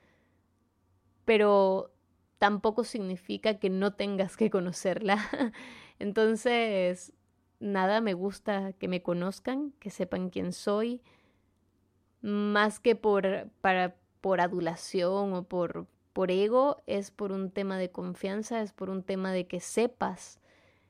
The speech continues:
quién es esta alma loca y salvaje que está detrás de la voz diciéndote y compartiéndote todo su aprendizaje.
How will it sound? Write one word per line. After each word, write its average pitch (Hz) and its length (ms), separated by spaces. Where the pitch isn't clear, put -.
quién 269 400
es 262 440
esta 220 500
alma 214 400
loca 196 540
y 190 100
salvaje 175 580
que - 80
está - 240
detrás 185 480
de 190 80
la 175 160
voz 180 480
diciéndote 185 680
y 185 40
compartiéndote 180 1160
todo 180 280
su 180 140
aprendizaje. 180 800